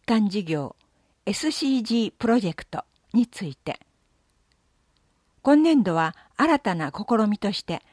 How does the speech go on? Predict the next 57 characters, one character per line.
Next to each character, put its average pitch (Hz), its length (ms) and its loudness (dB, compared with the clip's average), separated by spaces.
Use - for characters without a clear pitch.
各 311 240 -2
校 175 200 -2
の 160 220 -2
児 175 180 -2
童 220 140 2
会、 139 320 -10
生 294 200 0
徒 330 140 0
会 160 240 -4
の 151 220 -6
連 277 260 4
携 247 180 2
事 220 140 0
業 175 220 0
に 156 220 -8
取 175 160 -6
り - 20 -6
組 185 220 -2
ん 156 40 -6
で 147 60 -6
い 135 80 -4
ま 127 160 -10
す。 - 240 -20
そ 269 120 2
れ 294 140 8
が 269 240 4
サ 320 220 2
ウ 190 100 2
ス、 - 300 -10
南、 196 460 0
コ 247 100 2
ネ 311 140 6
ク 330 60 -6
シ - 200 -2
ョ 135 40 0
ン、 139 120 -8
つ 220 140 -2
な 226 160 4
が 196 120 0
り、 175 200 -8
グ 226 120 4
リ 311 140 8
ー - 20 -6
テ - 140 0
ィ 277 80 6
ン 285 60 4
グ、 220 200 2
挨 302 160 2
拶、 - 400 -12
プ - 80 -4
ロ 233 100 4
ジ 175 100 -4
ェ - 40 -6
ク - 120 -18
ト 139 120 -10
で 135 120 -14
す。 - 240 -20